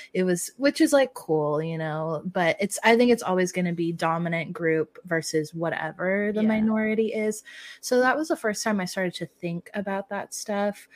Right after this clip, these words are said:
Speaker 1: Um, was being like, "Oh yeah, you're right. I am white." And Filipinos are also Southeast Asian, which
Speaker 2: Yes,
Speaker 1: are
Speaker 2: they're
Speaker 1: looked down on by a lot of East Asians. So that kind of came in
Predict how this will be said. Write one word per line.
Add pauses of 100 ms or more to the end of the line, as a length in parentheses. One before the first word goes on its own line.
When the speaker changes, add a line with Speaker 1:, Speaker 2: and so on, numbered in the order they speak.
(300)
Speaker 1:
Um,
was
being
like,
"Oh
yeah,
you're
right.
I (100)
am (120)
white."
And
Filipinos
are
also
Southeast
Asian,
which
Speaker 2:
Yes,
Speaker 1:
are
Speaker 2:
they're
Speaker 1:
looked
down
on
by
a
lot
of
East
Asians.
So
that
kind
of
came
in